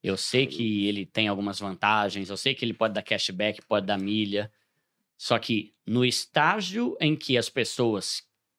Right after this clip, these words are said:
do meu canal, aí eu contextualizo aqui, estão, você tá mais preocupado em quitar suas dívidas ou ganhar cashback?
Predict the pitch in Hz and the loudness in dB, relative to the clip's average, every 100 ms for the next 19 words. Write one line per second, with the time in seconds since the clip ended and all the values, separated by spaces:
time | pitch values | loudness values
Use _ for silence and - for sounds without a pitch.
0 | _ 104 110 113 147 208 240 220 120 80 | _ -6 -2 4 4 4 2 2 2 0
1 | - - 90 90 117 110 123 151 131 139 | -8 -6 -6 -4 -6 -6 -2 0 0 0
2 | 160 160 104 - _ _ _ - - 147 | -2 -4 -8 -10 _ _ _ -6 2 4
3 | 170 - _ _ _ _ _ _ _ _ | 4 2 _ _ _ _ _ _ _ _
4 | _ - 127 139 143 143 139 - 127 117 | _ 0 2 2 0 0 -2 2 0 0
5 | 107 113 107 - 110 107 214 262 220 160 | -4 -2 -2 0 -2 2 2 2 4 2
6 | 113 107 107 82 76 - - - | 2 0 -2 -4 -10 -14 -18 -20